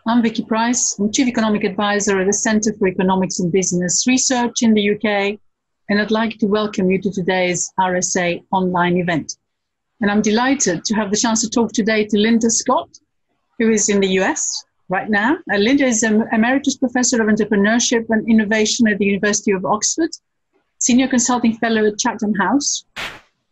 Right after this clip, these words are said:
and she's the founder and senior advisor of the Global Business Coalition for Women's Economic Empowerment. She also founded the Power Shift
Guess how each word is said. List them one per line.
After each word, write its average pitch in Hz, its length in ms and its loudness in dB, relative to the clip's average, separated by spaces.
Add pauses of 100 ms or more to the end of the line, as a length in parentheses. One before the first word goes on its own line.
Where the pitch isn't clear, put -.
(140)
and 226 180 2
she's 226 200 0
the 233 40 2
founder 254 480 2
and 233 100 4
senior 240 360 4
advisor 233 440 2
of 208 100 2
the 208 120 0
Global 226 420 2
Business 233 320 2
Coalition 233 600 2
for 226 100 2
Women's 233 380 4
Economic 233 380 2
Empowerment. 247 680 2 (960)
She - 160 0
also 240 280 0
founded 226 480 0
the 202 180 0
Power 262 320 0
Shift 220 300 -2